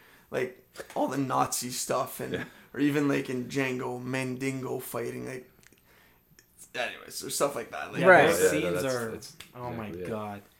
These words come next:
Speaker 3: It's, it's, re-, it's actually really true. This guy,
Speaker 1: Yeah.
Speaker 3: like, takes on these <laughs> touchy subjects.
Speaker 4: Really, yeah.
Speaker 3: And he
Speaker 1: But
Speaker 3: fucking
Speaker 1: it's 'cause he
Speaker 3: makes you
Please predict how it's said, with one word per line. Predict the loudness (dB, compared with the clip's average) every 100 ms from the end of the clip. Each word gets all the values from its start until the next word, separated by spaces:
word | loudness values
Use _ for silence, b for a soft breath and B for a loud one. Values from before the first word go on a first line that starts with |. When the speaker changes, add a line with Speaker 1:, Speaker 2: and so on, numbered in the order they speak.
| b b
Speaker 3:
It's, | -6 -4
it's, | -4 -2
re-, | -2
it's | 0 2
actually | 2 0 -2
really | 2 2 2
true. | 0 0 0
This | -2 -2
guy, | 2 4
Speaker 1:
Yeah. | 4 2 2
Speaker 3:
like, | 0 0
takes | -4 -2 -2
on | -2
these | -2 0
<laughs> |
touchy | 0 0 0
subjects. | 2 2 2 4 6
Speaker 4:
Really, | 10 10 10 8 6 2
yeah. | 6 10 10 10
Speaker 3:
And | 6
he | 6
Speaker 1:
But | 6
Speaker 3:
fucking | 6 4 2
Speaker 1:
it's | 6
'cause | 6
he |
Speaker 3:
makes |
you | 6